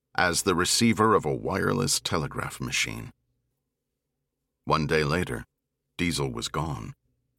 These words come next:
While his disappearance and the eventual discovery of his body were front-page news for a time,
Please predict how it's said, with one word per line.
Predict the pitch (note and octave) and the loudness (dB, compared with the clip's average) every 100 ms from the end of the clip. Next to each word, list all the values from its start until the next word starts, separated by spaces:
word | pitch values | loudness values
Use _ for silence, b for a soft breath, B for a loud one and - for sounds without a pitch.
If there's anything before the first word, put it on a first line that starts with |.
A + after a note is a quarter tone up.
| _ _ _ | _ _ _
While | - A2 G#2 | 2 6 6
his | C3 D#3+ | 4 2
disappearance | - D#3 - - - C#3 G2+ F2+ - - | 2 2 2 0 4 6 6 2 0 4
and | A2 | 4
the | - A#2 | 4 4
eventual | A#2 D#3+ - A2+ A2 | 4 4 4 4 4
discovery | F#2 F#2+ - B2 G#2+ F2+ E2+ | 4 0 4 2 2 0 0
of | D#2+ | -2
his | D#2+ | -2
body | - G#2+ G2+ D#2 | 2 4 4 2
were | D2+ F#2 | 2 4
front-page | A2+ C3 - - G#2+ G2+ - | 4 2 -2 0 2 2 2
news | F2 G#2 F#2 A2 | 2 2 0 -2
for | - B2+ | -2 0
a | C#3 | -2
time, | - C#3 - C#3 | 0 -2 -4 -8